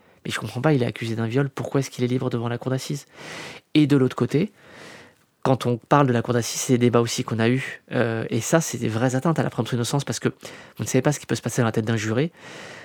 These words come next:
On a eu ces débats-là sur ça et sur le box vitré. Quelqu'un qui comparaît dans une cour d'a-, devant une cour d'assises avec des jurys populaires qui le regardent, certains nous ont dit, « Mais moi, j'étais juré d'assises. »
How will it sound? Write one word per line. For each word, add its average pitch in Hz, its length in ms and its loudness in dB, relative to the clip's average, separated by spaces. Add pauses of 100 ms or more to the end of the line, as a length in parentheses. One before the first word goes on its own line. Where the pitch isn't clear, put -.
(160)
On 127 60 2
a 120 100 6
eu 123 40 4
ces 123 120 -2
débats-là 120 500 6
sur - 260 -6
ça - 340 0
et 131 40 0
sur 120 160 -2
le 110 60 0
box 107 240 0
vitré. 147 380 -4 (1120)
Quelqu'un 143 340 4
qui 139 160 -4
comparaît 123 600 4 (240)
dans 120 120 2
une 110 180 -4
cour 131 200 0
d'a-, 117 100 0
devant 117 220 2
une 113 80 0
cour 127 140 -2
d'assises 113 560 -4
avec 123 260 2
des 117 100 2
jurys 110 260 0
populaires 120 520 -4 (560)
qui - 100 -4
le 117 120 4
regardent, 131 340 4 (440)
certains - 360 2
nous 117 160 2
ont 110 60 0
dit, « 120 160 0
Mais 113 180 2
moi, 113 180 2
j'étais 117 240 0
juré 110 220 -2
d'assises. » 135 440 -4